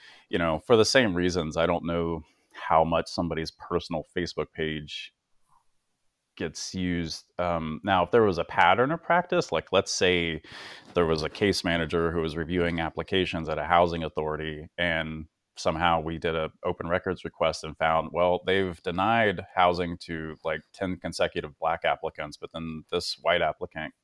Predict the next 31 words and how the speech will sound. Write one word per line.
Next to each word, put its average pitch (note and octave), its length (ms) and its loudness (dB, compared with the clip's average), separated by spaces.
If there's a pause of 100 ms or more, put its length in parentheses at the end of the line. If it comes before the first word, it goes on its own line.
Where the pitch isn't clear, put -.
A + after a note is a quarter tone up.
was E2 540 -8 (100)
approved. F#2+ 600 -2 (720)
And F#3 380 8
there G3 160 2
was G3 200 2
some G3 580 0
maybe, E3+ 320 2
like, G#2 300 8 (280)
anti-black G#2 1300 4 (240)
posts G#2 380 2
<laughs> - 40 -8
on G2+ 100 0
their F#2 120 2
Facebook. G#2+ 560 2 (500)
That, B2+ 400 6
when A#2+ 240 2
it's A#2+ 120 0
a B2 40 0
pattern D3 400 8
of A#2+ 120 0
practice F#2 480 2
like D#2 220 -4
that, D#2 260 2
that's F2 240 0
when F#2 120 -4
it - 100 -6
starts D#2 260 -6
to - 60 -14
become D#2 300 -6
a D2+ 40 -8
problem. D2+ 540 -6